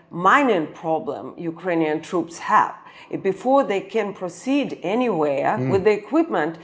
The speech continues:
Speaker 1: that is being sent by the West, uh, the fields and the roads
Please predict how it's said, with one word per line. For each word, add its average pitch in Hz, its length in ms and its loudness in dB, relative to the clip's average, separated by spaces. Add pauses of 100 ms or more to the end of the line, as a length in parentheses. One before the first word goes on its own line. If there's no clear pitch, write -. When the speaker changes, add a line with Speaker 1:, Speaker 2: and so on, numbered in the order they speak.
(120)
Speaker 1:
that 180 140 0
is 185 140 -4
being 180 260 -4
sent 214 340 0
by 175 160 4
the 185 120 -2
West, 202 420 2 (360)
uh, 165 240 4
the 165 160 -4
fields 226 580 4
and 175 260 -6
the 170 100 -2
roads 190 720 4